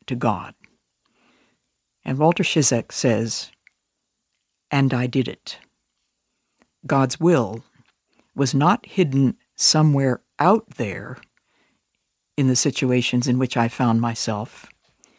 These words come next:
The situations themselves were his will for me. What he wanted was for me to accept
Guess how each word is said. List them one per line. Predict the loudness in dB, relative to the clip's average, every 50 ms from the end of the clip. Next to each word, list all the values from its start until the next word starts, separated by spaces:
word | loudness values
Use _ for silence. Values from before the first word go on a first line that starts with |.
| _ _ _ _ _ _ _ _ _ _ _
The | -4 -2
situations | 2 2 2 2 2 2 4 4 2 0 -2 -2 -2 -2 0 0
themselves | 0 0 0 0 0 2 2 2 0 0 -2 -6 -8 -12 _ _ _ _ _ _ _ -8
were | -2 2 4 4 4 2 2 -2 -4 -8 _ _ _ _ _ _ _ _ _
his | _ -2 -2 -2 0 0
will | 2 2 2 2 0
for | -4 -4 -6 -6
me. | -6 -8 -12 -16 -18 -20 -20 -20 _ _ _ _ _ _ _ _ _ _ _ _ _ _ _ _ _ _ _ _ _ _ _ _ _ _ _ _ _ _ _ 0
What | 0 2 4
he | 4 2 2
wanted | 2 2 2 4 2 2 0 -2 -8 -8 -12 _ _ -20 _ _ -6
was | -4 -4 -4 -2
for | -4 -4 -2
me | 0 -2 -2
to | -2 -4 -6
accept | -4 -4 -4 -2 0 0 0 -2 -2 -8 -20